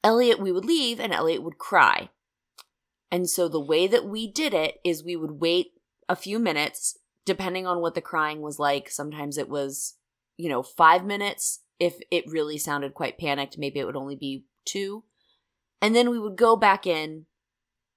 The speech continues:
settle her down, and leave again. And we would sort of repeat this ad nauseum. The idea being that you don't stay in the room and just sort of coddle this baby until it falls asleep, and then you have to somehow get it into the crib and creep out of their house.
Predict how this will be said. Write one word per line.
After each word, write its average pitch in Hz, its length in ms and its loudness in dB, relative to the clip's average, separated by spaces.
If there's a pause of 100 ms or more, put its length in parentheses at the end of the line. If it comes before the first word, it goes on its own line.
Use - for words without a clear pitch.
(460)
settle 175 460 2
her 180 120 0
down, 143 440 -2 (140)
and 160 180 -6
leave 156 180 -4
again. 117 340 -10
And 190 120 0
we 208 100 0
would 220 120 -4
sort 240 180 -4
of 202 80 -8
repeat 196 320 -8
this 151 160 -2
ad 147 160 0
nauseum. 123 520 -4
The 202 140 6
idea 214 360 4
being 190 360 -4
that 165 260 0
you 160 180 -14
don't 165 360 2 (400)
stay 156 540 4 (480)
in 180 140 0
the 156 80 -4
room 165 480 0 (360)
and 170 140 -2
just 170 140 -4
sort 165 160 0
of 143 80 -10
coddle 156 340 4
this 143 140 -6
baby 143 300 -2
until 139 220 -4
it - 80 -4
falls 139 200 0
asleep, 143 340 -6
and 143 100 -2
then 139 120 -4
you 135 80 -6
have 135 180 -6
to 147 80 -10
somehow 143 300 -8
get 135 180 -6
it 87 60 -6
into 127 180 -10
the 131 100 -10
crib 127 220 -12
and 131 100 -12
creep - 200 -10
out 131 200 -4
of - 80 -12
their - 140 -6
house. - 400 -6